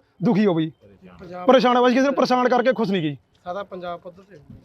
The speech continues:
Speaker 1: ਸਾਰਾ ਪੰਜਾਬ ਪੱਧਰ ਤੇ ਹੋਊ ਜੀ। ਸਾਡਾ ਇਹੀ ਮੰਗ ਆ ਜੀ,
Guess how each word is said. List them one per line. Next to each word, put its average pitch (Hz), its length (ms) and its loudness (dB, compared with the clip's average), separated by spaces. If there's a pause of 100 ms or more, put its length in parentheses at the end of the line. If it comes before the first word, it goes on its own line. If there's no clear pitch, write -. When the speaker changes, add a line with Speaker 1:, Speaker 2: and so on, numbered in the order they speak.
(160)
Speaker 1:
ਸਾਰਾ 240 200 6
ਪੰਜਾਬ 247 340 2
ਪੱਧਰ 247 180 0
ਤੇ 220 60 0
ਹੋਊ 170 100 0
ਜੀ। 143 200 -6 (840)
ਸਾਡਾ 226 260 4
ਇਹੀ 262 120 4
ਮੰਗ 254 260 2
ਆ 254 60 6
ਜੀ, 262 180 0